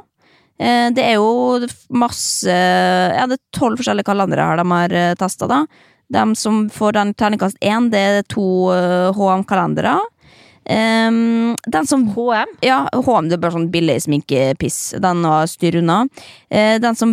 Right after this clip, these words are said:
Speaker 1: vinner er faktisk, eh, ja, The Body Shop, eh, og selvfølgelig Rituals, <laughs> for den er veldig fin i år. Ehm, men den jeg fant at jeg skal ha, så nå har jeg bestemt meg, jeg skal ha Kicks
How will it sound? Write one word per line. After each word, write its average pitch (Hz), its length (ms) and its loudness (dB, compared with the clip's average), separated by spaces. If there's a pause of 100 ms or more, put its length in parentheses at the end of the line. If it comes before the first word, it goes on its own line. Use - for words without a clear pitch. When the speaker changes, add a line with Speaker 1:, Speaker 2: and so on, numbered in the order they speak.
Speaker 1:
vinner 226 400 0
er 233 160 0
faktisk, - 680 -4
eh, 185 1160 0 (260)
ja, 185 220 0
The 208 180 -4
Body 180 260 0
Shop, 202 260 -4 (360)
eh, 190 680 2
og 196 260 2
selvfølgelig 196 640 -2 (100)
Rituals, 233 540 -4 (280)
<laughs> - 320 -12
for 226 140 0
den 202 80 -2
er 180 160 0
veldig 175 200 0
fin 190 280 -4
i 196 60 2
år. 349 100 0 (640)
Ehm, 208 840 0 (140)
men 247 360 2 (160)
den 254 200 0
jeg 233 120 -2
fant 202 240 -2
at 196 120 -6
jeg 190 80 -4
skal 208 160 -4
ha, 226 140 0 (220)
så - 160 -6
nå 240 140 2
har 233 100 0
jeg 220 80 -2
bestemt 220 320 -2
meg, 262 240 -2
jeg 294 140 -6
skal 247 180 -4
ha 202 140 2 (100)
Kicks - 400 -8